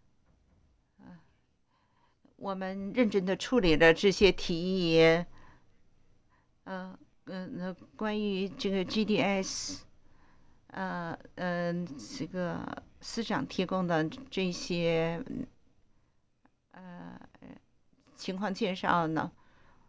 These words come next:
嗯，我们也，这又涉及到大会的决议。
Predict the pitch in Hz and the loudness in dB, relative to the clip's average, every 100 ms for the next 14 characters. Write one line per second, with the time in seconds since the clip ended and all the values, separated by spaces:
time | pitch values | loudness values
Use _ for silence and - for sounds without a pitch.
0 | _ 190 185 185 185 170 175 - _ _ | _ -10 -8 -6 -6 -6 -10 -14 _ _
1 | _ - _ _ - 196 196 196 190 190 | _ -20 _ _ -8 -4 0 2 0 -4
2 | - - 170 - 240 196 180 - 196 190 | -8 -10 -10 2 6 6 4 4 2 4
3 | 202 180 185 170 - - 202 175 180 - | 0 2 2 2 0 2 4 6 4 2
4 | - 214 180 170 165 156 170 - - 170 | 4 4 4 2 2 2 -2 -4 4 10
5 | 160 175 190 170 | 10 10 6 6